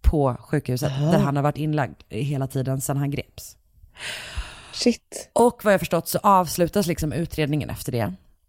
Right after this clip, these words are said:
Speaker 1: Ehm, Ekatarinas advokater hävdar som sagt å det bestämdaste att inga mutor var inblandade i hennes frigivning. Men
Speaker 2: Nej.
Speaker 1: alltså, det är klart att de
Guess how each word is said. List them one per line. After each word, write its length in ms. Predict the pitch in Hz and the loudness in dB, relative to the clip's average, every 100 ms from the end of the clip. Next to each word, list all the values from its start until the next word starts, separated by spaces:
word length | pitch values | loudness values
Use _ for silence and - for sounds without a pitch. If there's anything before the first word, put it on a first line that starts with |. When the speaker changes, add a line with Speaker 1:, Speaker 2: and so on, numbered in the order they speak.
| _ _ - | _ _ -2
Speaker 1:
Ehm, 1080 | 160 170 165 156 151 151 151 143 147 139 - | 2 4 4 4 4 4 4 2 0 -4 -4
Ekatarinas 580 | 190 190 185 190 190 - | -2 -2 0 0 0 -2
advokater 520 | 165 185 170 143 - | -2 0 0 0 0
hävdar 340 | 160 156 123 127 | 0 0 -2 -6
som 140 | 135 | -6
sagt 300 | 123 120 - _ _ | -6 -8 -10 _ _
å 140 | 151 160 | 0 2
det 100 | 151 | 2
bestämdaste 600 | 143 139 127 131 127 - - | 0 0 -2 -2 -4 -4 -6
att 100 | - | 0
inga 560 | 202 165 151 135 135 127 | 4 6 6 2 0 -2
mutor 400 | - 156 127 127 | 2 2 2 -2
var 140 | 123 123 | -2 -2
inblandade 540 | 165 139 131 131 135 - | -2 0 0 -2 -4 -6
i 160 | 127 131 | -2 0
hennes 280 | 131 131 | 0 -2
frigivning. 580 | - 147 139 143 - - _ | 0 2 2 0 -2 -8 _
Men 340 | - 156 139 131 _ _ _ - | 0 2 2 -2 _ _ _ 2
Speaker 2:
Nej. 120 | 185 | 4
Speaker 1:
alltså, 200 | 165 151 120 - _ _ - | 4 2 -6 -14 _ _ -14
det 360 | 135 135 180 | -8 2 4
är 40 | 170 | 4
klart 460 | - 139 127 - - | 2 2 2 -4 -10
att 140 | 139 | -6
de 300 | 131 117 123 | -4 -4 -8